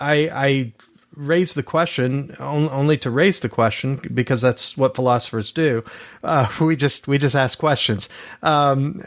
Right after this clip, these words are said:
so it, I think it raises the question for, for Zaz's kind, would that incarnation be, uh, be a human, or even, even to the next degree, to, to be a,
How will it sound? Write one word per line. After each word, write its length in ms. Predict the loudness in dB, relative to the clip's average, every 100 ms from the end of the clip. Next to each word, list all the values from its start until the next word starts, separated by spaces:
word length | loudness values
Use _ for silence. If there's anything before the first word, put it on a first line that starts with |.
| -4
so 340 | 0 2 2
it, 280 | 2 0 0
I 140 | 0 2
think 200 | 2 2
it 60 |
raises 400 | 2 2 2 0
the 80 | -2
question 540 | 0 -2 0 0 -2
for, 320 | -2 -2 -2 -2
for 340 | -2 0 0
Zaz's 800 | 0 2 2 2 2 2 0 -2
kind, 640 | -2 -2 0 0 0 -2 -4 -12 -20 -20 -18 -6
would 300 | 0 0 2
that 140 | 2
incarnation 840 | 2 2 0 0 2 2 2 2 0
be, 720 | 0 0 2 2 0 -2 -8 -8 -4
uh, 200 | -2 -4
be 460 | -4 0 2 4
a 120 | 2
human, 500 | 2 2 4 4 2
or 300 | 0 -2 -4
even, 760 | -6 -6 -2 0 2 4 4 2
even 400 | 0 0 2 0
to 200 | 0 0
the 120 | 2 2
next 280 | 0 0
degree, 280 | -2 0 -2
to, 260 | 0 -2 -2
to 140 | -4
be 200 | -2 0
a, 280 | 2 2